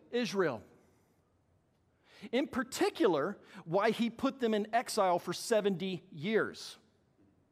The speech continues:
It was because they had ignored the Sabbath. In fact, they had ignored seventy of the seven-year Sabbaths,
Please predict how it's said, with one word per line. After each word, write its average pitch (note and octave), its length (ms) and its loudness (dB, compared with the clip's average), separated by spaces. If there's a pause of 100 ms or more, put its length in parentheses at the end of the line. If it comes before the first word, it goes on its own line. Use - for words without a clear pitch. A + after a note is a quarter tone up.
(2750)
It D3 120 -14
was C#3 100 -10
because D3 400 -6
they D#3+ 80 -4
had C3+ 160 -6
ignored B2+ 360 -4
the A#2 60 -14
Sabbath. B2+ 540 -8 (1040)
In D3 100 -6
fact, E3+ 420 -2 (220)
they D#3 100 -2
had D3+ 220 -4
ignored D3 420 -2
seventy D#3 840 -2 (100)
of C3+ 160 -8
the C3+ 80 -8
seven-year E3 640 0
Sabbaths, A#3 580 -2